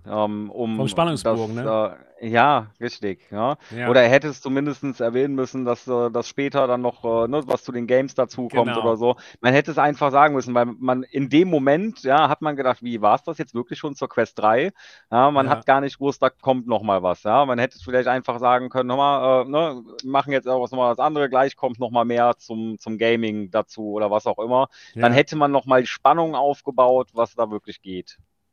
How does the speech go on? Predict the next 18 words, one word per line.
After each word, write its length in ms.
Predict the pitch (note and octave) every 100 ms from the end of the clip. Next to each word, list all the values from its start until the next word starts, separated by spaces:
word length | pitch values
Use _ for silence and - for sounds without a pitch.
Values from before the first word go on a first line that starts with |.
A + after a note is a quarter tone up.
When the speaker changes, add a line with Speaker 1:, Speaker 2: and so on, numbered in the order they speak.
| _ _
Speaker 2:
Ein 240 | C#3+ G#3+ B3
Satz, 480 | F#3+ G3 - - _
ganz 220 | A3 B3+
genau. 420 | B3 A3+ F3+ B2+ - -
Mark 160 | E3 F#3+
Zuckerberg 360 | G#3+ G#3 G#3
hätte 120 | G3 G3+
nur 100 | G3
sagen 240 | G3+ G3+
müssen: 200 | G3 F3+
"Okay, 440 | D#3+ - G3+ A3 - - _ _ _ -
ähm, 260 | D#3 D#3
das 180 | F3+ -
war 80 | F#3
erstmal 200 | E3+ D#3+
nur 80 | C#3+
die 120 | C#3+
Einstimmung. 840 | E3 A#3+ - C3+ B2+ C#3+ G#3 G3+